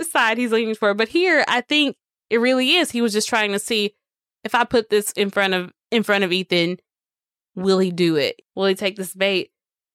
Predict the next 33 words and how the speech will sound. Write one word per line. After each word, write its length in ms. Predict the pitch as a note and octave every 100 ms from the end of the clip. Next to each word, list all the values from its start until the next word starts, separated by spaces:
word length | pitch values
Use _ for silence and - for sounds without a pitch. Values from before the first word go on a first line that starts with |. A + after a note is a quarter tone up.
| -
Well, 120 | A3
Justin 360 | A#3+ C#4+ - D#4+
tries 280 | B3 A#3
a 60 | G#3
different 520 | F#3+ F3 G#3 - F#3+
angle 400 | F#3+ G3+ F#3 F3+
and 140 | E3+ G3
probably 260 | A#3 C#4+
one 240 | B3+ G#3+ G#3
that 120 | E3+
means 320 | G3 F#3+ F3+
more 240 | F#3 G#3 C4
to 120 | G3+
him. 320 | E3+ E3 E3
He 180 | F3+ G3+
asks, 480 | F#3+ F#3 F3+ - -
"Well, 100 | G3
what 160 | G#3 G#3+
about 260 | F#3+ D#3+
me?" 380 | F#3 C#4+ B3+ F3
And 80 | G3+
there's 120 | A3
a 60 | A3+
slight 320 | - F#4+ A4
tremor 320 | - D#4+ E4
to 140 | A#3+ G3
his 160 | F#3+
voice 280 | F3+ A#3 F#3+
when 120 | G#3
he 80 | F3+
says 260 | - B3+ A#3
this, 180 | F3+ F#3+
like 200 | D#3+